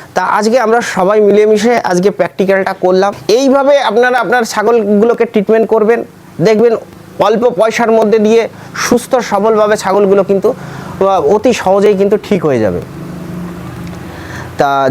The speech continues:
যারা নতুন তারা সাবস্ক্রাইব করে রাখবেন। আর যদি বন্ধুরা আমার কোনো ভুল ভ্রান্তি হয়ে যায় ট্রিটমেন্টের মাধ্যমে,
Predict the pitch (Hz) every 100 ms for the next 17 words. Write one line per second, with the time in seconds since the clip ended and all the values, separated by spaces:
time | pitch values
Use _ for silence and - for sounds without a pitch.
0 | 135 202 226 208 214 285 277 320 - -
1 | - - - - 190 190 - 165 - 240
2 | 233 254 269 262 254 302 349 - - -
3 | - - - - - - - - - -
4 | - - - - - - - - - -
5 | 127 127 131 127 - - - - - 139
6 | 156 226 247 247 254 262 240 - - -
7 | - 196 226 233 240 185 - 196 233 190
8 | 202 214 214 175 185 196 185 202 185 190
9 | 180 175 151 131 135 120